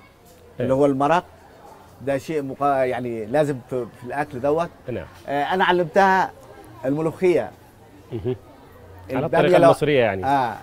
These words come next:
Speaker 1: الم-، ما هو، آه، برضه فلسطيني.
Speaker 2: وفلسطيني، أيوة،
Speaker 1: آه.
Speaker 2: صحيح.
Speaker 1: البامية
Speaker 2: صحيح.
Speaker 1: لوحدها، ال-، الملوخية، أكلة بتسمى الفول والبامية اللي بيسموها،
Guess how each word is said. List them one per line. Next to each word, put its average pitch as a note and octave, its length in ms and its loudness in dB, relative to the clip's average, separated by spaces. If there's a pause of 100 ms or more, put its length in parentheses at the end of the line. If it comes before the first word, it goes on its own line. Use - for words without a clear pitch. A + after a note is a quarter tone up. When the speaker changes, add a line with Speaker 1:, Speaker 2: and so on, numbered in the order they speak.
(200)
Speaker 1:
الم-، C#3+ 180 -6
ما F3+ 60 4
هو، F#3+ 200 0
آه، C3+ 400 -10 (100)
برضه F3+ 220 4
فلسطيني. F3 560 -2 (200)
Speaker 2:
وفلسطيني، B2 600 -2
أيوة، B2 260 -2
Speaker 1:
آه. - 20 -10
Speaker 2:
صحيح. C3+ 260 -6 (140)
Speaker 1:
البامية C#3 280 0
Speaker 2:
صحيح. F#3 120 4
Speaker 1:
لوحدها، E3 520 4 (580)
ال-، C3 1120 0
الملوخية، E3 600 0 (580)
أكلة F3+ 280 2
بتسمى E3 540 -2
الفول E3 300 -4
والبامية E3 360 -2
اللي C#3+ 120 -2
بيسموها، D3+ 680 -2